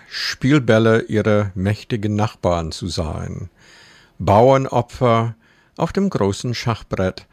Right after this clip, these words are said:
der Geopolitik. Die Polen können ein Lied davon singen und das tun sie ja auch,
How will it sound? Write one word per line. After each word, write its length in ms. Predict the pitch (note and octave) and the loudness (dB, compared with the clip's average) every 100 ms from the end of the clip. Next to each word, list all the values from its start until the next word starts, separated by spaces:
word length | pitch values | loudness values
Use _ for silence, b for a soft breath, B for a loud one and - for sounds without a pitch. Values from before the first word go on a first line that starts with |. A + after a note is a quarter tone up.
| b b - | b b -6
der 120 | A#2+ | -4
Geopolitik. 1040 | G#2+ A2 F#2 - F#2+ D#2+ - - - - _ _ _ _ _ _ - - B B - | -2 0 0 -2 -6 -6 -8 -12 -12 -18 _ _ _ _ _ _ -20 -20 B B -6
Die 240 | G#2 F2+ - | -2 -2 -4
Polen 720 | - G2 F#2+ G#2+ B2 C#3 C#3+ - | -4 0 2 2 2 -2 -4 -2
können 240 | C3+ C3 | -2 0
ein 200 | B2+ B2+ | 0 0
Lied 260 | A#2+ A#2+ A#2+ | 0 0 2
davon 400 | A#2 - A#2 A2+ | 2 2 0 0
singen 440 | A2+ G#2+ A#2+ D3+ | 0 2 2 0
und 400 | F3+ A2 G2 F#2+ | 0 0 0 -2
das 180 | F#2 - | -6 -4
tun 280 | B2+ D3+ A2+ | 2 4 4
sie 120 | F#2+ | 2
ja 200 | F#2 F#2 | 2 2
auch, 340 | F#2 G#2 B2+ | 4 4 2